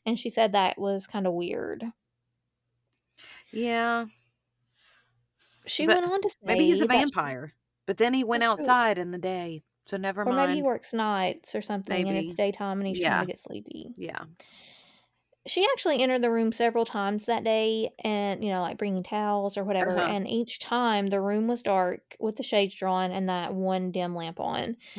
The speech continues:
Speaker 1: She
Speaker 2: Hmm.
Speaker 1: said, quote, "He was either worried about something or afraid," end quote.
Speaker 2: Hmm.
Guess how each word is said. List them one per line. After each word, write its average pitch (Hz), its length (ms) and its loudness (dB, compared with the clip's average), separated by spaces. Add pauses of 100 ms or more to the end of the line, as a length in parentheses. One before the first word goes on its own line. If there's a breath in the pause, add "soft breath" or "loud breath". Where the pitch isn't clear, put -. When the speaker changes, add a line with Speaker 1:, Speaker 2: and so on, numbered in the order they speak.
(180)
Speaker 1:
She 170 200 -4
Speaker 2:
Hmm. - 20 -6
Speaker 1:
said, 220 280 0
quote, 226 540 6
"He 240 260 -2
was 240 200 4
either 233 360 2
worried 233 520 2
about 247 280 0
something 247 500 -4
or 185 180 -2
afraid," 185 680 -6
end 196 180 -8
quote. - 360 -8 (960)
Speaker 2:
Hmm. 180 720 -10